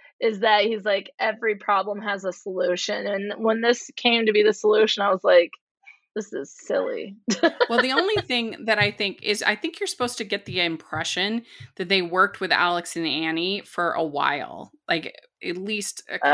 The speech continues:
Speaker 2: of
Speaker 1: Oh.
Speaker 2: yeah, that, that, that's why I, I think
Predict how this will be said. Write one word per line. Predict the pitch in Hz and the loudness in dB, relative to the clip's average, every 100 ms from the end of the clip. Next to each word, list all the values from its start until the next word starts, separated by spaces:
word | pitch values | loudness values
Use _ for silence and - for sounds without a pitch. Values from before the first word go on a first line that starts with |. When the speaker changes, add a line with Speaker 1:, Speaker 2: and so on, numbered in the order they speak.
| 170 | 6
Speaker 2:
of | 180 180 160 175 | 6 8 6 4
Speaker 1:
Oh. | 180 _ _ | -4 _ _
Speaker 2:
yeah, | 185 170 151 151 | -4 -2 -2 -4
that, | 196 196 | -6 2
that, | 226 214 - - - | 2 2 -8 -20 0
that's | 226 240 220 | 2 2 2
why | 214 196 180 - - | 4 4 2 -2 -4
I, | |
I | 190 _ | -8 _
think | 202 190 - | -10 -10 -12